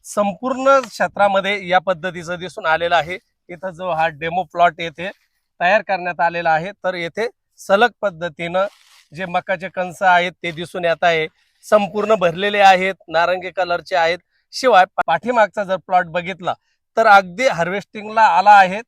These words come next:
तरी पण तो चारा हिरवा आहे. आता याच्यामुळे काय काय फायदे होतात, तर शेतकरी मित्रांनो, ही जी मका आहे, जर आपण व्यवस्थित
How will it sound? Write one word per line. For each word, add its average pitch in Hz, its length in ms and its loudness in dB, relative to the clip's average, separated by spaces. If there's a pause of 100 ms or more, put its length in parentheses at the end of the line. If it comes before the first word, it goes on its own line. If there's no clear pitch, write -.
(120)
तरी 175 180 -6 (120)
पण 190 240 0
तो 190 120 0
चारा 175 340 2 (400)
हिरवा 180 340 0
आहे. 151 160 2 (340)
आता 180 140 -8
याच्यामुळे 233 500 -2
काय 220 160 6
काय 240 180 0
फायदे 185 300 0
होतात, 180 300 2 (500)
तर 226 80 0
शेतकरी 269 420 0
मित्रांनो, 214 480 0
ही 202 260 -8
जी 220 140 -10
मका 202 300 -2
आहे, 196 240 0
जर 185 220 -6
आपण 180 280 -2
व्यवस्थित 170 460 -10